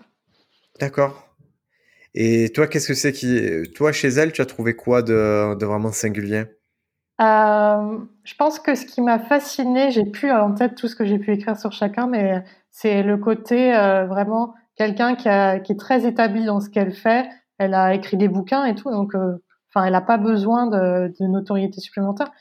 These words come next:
Speaker 2: Là, elle prend un risque énorme en allant dans un milieu qui est le stand-up, qui est complètement différent du milieu des avocats, qui est un peu guindé, et cetera. Et donc, je trouve que c'est une association qui est absolument, euh,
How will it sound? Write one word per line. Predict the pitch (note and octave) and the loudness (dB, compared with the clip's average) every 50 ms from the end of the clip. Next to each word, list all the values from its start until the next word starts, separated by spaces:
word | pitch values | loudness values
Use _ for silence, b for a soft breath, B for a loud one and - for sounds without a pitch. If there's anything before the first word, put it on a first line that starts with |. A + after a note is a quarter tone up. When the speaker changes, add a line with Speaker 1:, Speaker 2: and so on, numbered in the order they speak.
| b b b b | b b b b
Speaker 2:
Là, | G#3 G#3+ B3 C4 | 0 2 2 2
elle | B3+ B3+ | 0 -2
prend | - - A3+ G3+ | -2 0 0 2
un | F#3+ | 2
risque | F#3 G#3 G#3 G#3 G#3 G#3 | 2 0 -2 0 0 2
énorme | A#3 A3 A3 B3 C4 B3+ B3 | 2 2 2 2 2 2 0
en | G3+ F#3 F3+ F3+ F3+ F3+ F3 F3 F3+ F#3 | 0 0 0 -2 -2 -4 -6 -4 -2 -2
allant | F#3 F#3 G#3+ A#3+ A#3+ | 0 0 0 0 0
dans | G#3+ G3 F3+ F#3+ | 0 0 2 2
un | F#3 | 0
milieu | F3+ F#3 F#3 F#3+ G#3 A3+ A3+ A#3+ A#3 B B B _ _ _ _ | 0 0 0 0 2 2 0 0 -2 B B B _ _ _ _
qui | - G#3+ | -2 0
est | |
le | G3 G3 | 0 0
stand-up, | G3 G3+ - G#3 F#3+ F#3+ F#3 A#3 B3+ B3+ - - _ _ _ _ | -2 -2 -2 -2 0 0 0 0 -2 -2 -8 -20 _ _ _ _
qui | - G#3 | -2 0
est | G3+ F#3+ F#3+ F#3+ F#3 F#3 - _ _ _ _ _ _ _ | 2 2 2 -2 -4 -6 -12 _ _ _ _ _ _ _
complètement | - C#4+ C4+ B3+ C4 B3 B3 A#3+ A#3 A3+ | -2 -2 0 2 0 0 2 2 0 0
différent | G#3 G#3+ - A#3 G#3+ A3+ A#3+ | 0 0 0 2 2 2 2
du | G#3+ G#3+ G3+ | 2 2 2
milieu | G3+ G3 G3+ G#3 | 2 4 2 2
des | G3 F3+ F#3+ F#3+ | 2 0 0 0
avocats, | G3 F#3 G3+ G3 G3+ A#3 A3+ | 2 2 0 0 2 0 0
qui | A3 - | 0 0
est | F#3 | -2
un | F#3 F#3 | -2 0
peu | F#3 G3+ | -2 0
guindé, | F#3 G3+ F#3+ F#3+ F#3 G#3 G#3+ | 0 2 2 2 2 0 0
et | G3+ | -2
cetera. | G3+ - - G3+ F#3+ G#3+ A#3+ b b b b b b b b - | -4 -4 -4 -2 -2 -2 -2 b b b b b b b b -2
Et | G#3 | 0
donc, | G3 A3+ A#3 A#3 | 0 0 -2 -4
je | - - | -6 -10
trouve | - - C4+ C#4+ C#4 | -6 -2 -2 -2 0
que | - A3+ | 0 -2
c'est | G3+ G#3 - G#3+ G3+ G3 G3 F#3+ F#3+ G3+ G3+ - - _ - | -2 0 0 2 2 4 2 2 0 -2 -4 -8 -14 _ 0
une | G3+ G3+ G3+ | 2 2 2
association | G3+ G3+ - G3+ G3+ A3 G3+ A3 B3+ B3+ | 2 2 -2 -2 0 0 0 0 0 -2
qui | B3+ - | 0 0
est | G3 F#3+ F#3+ F#3+ F#3+ | 0 0 0 0 -2
absolument, | G3+ G3 G3 - G#3+ G#3 G3+ G3+ G#3 G#3+ G#3+ G3+ | -2 -4 -4 -4 -2 0 0 0 0 0 0 0
euh, | F#3 | -2